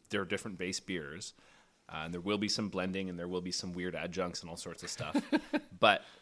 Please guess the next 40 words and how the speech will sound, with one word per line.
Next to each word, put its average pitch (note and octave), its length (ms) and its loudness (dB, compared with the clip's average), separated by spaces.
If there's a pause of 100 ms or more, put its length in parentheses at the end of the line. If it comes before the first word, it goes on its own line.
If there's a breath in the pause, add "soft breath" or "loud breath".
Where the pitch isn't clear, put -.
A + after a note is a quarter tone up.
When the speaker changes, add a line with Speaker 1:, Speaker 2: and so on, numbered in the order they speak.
(180 soft breath)
Speaker 1:
I F#2+ 60 -6
kind A2 240 4
of, F#2+ 80 2
for G#2+ 100 -6
the G2+ 60 -2
very B2 280 8
first A#2 340 0
beer, G2+ 160 4
I F2 80 4
was E2+ 160 -4
like, - 340 -10
"Let G2 100 -2
me G2+ 80 0
just F#2 180 -4
take - 240 -4 (120)
one G2+ 340 -2
single G2 280 0
barrel. F2 460 0 (400)
Speaker 2:
Mm-hmm. A2 340 -4
Speaker 1:
We F#2+ 100 -4
can F2 140 -6
introduce F#2+ 380 -6
people F2+ 240 -10
to - 180 -8
it." - 80 -10
Speaker 2:
Keep A2 140 0
Speaker 1:
That's - 20 -4
Speaker 2:
it - 40 -4
Speaker 1:
like, - 100 -4
Speaker 2:
simple. A2 260 2
Speaker 1:
"This G#2+ 80 2
is F2+ 60 -6
just F#2+ 200 -4
what F#2 160 2
it, - 160 -6
this A2 160 2
is A2 80 -2
what A2 140 4
it G2 80 0
is G2 300 2